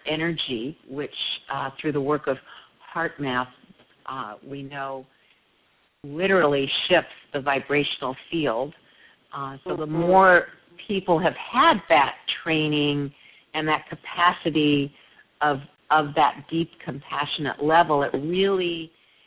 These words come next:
Speaker 1: creates an even safer, stronger field for healing to
Speaker 2: Mm.
Speaker 1: occur. And, and we sure see this, boy, in our trainings. When I think of how people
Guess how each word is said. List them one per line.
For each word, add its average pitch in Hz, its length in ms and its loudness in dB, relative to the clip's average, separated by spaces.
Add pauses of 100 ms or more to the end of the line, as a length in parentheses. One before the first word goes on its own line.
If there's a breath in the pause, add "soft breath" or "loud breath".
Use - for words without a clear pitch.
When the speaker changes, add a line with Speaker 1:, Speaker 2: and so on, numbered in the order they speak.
(580 soft breath)
Speaker 1:
creates 165 520 2
an 151 140 -2
even 143 580 -2 (960 soft breath)
safer, 170 440 -4 (180)
stronger 160 880 0 (240)
field 160 380 2 (180)
for 139 160 -4 (160)
healing 151 480 -4 (440)
to 180 40 -10
Speaker 2:
Mm. 180 380 -2
Speaker 1:
occur. 135 420 0 (720 loud breath)
And, 151 240 -4 (100)
and 165 280 -2
we 220 260 2 (140)
sure 208 140 4 (100)
see 196 140 4
this, 175 160 4 (100)
boy, 180 140 6
in 165 80 2
our 156 180 2 (160)
trainings. 180 540 0
When 160 120 -4
I 170 120 -2
think 190 300 -4
of 156 120 0
how 190 360 2 (140)
people 180 280 -2